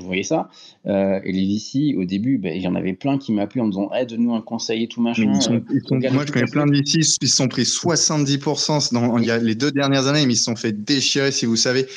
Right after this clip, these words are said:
Speaker 2: Et évidemment qu'ils se moquaient de nous quand ils faisaient des trois cents pour cent en deux mille dix, euh,
Speaker 1: Hmm.
Speaker 2: deux mille dix-neuf, deux mille vingt. Mais voilà, franchement, c'est, oh, ils, ils sont, ils sont, ils sont fait éclater. On parlait plus d'eux, hein, quand ça descendait.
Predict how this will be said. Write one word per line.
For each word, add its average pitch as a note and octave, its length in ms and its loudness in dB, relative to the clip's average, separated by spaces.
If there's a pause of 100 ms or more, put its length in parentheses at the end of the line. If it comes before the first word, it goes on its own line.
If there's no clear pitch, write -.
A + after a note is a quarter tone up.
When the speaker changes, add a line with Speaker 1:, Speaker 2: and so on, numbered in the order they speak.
(140)
Speaker 2:
Et B2+ 160 2
évidemment E3 420 2
qu'ils D3+ 160 0
se - 100 0
moquaient C#3 280 0
de C#3 60 0
nous D#3 180 2
quand C#3+ 140 -2
ils A#2+ 160 2
faisaient B2 160 0
des B2 140 0
trois B2+ 220 -2
cents C3 180 0
pour B2+ 240 -4
cent C#3+ 320 2
en A2+ 60 2
deux A#2 140 0
mille A#2+ 220 2
dix, A#2+ 320 0
euh, A2+ 200 0
Speaker 1:
Hmm. A#2+ 120 0
Speaker 2:
deux A#2 120 0
mille A#2+ 200 2
dix-neuf, D3+ 640 -2 (140)
deux A#2 80 0
mille A#2 180 4
vingt. B2 160 0 (300)
Mais B2 120 2
voilà, A#2+ 240 2
franchement, B2+ 400 0
c'est, G#2+ 300 0
oh, C4+ 260 2 (320)
ils, A2+ 120 0
ils A2+ 160 0
sont, B2 260 0
ils A#2+ 80 0
sont, A2+ 240 2
ils A2 60 2
sont A2 160 -2
fait G#2 160 -2
éclater. F3 340 0
On F#3 80 2
parlait A2 260 0
plus - 140 -4
d'eux, G3 200 2
hein, D#3+ 140 2
quand C#3+ 160 0
ça B2 220 0
descendait. A2 480 -2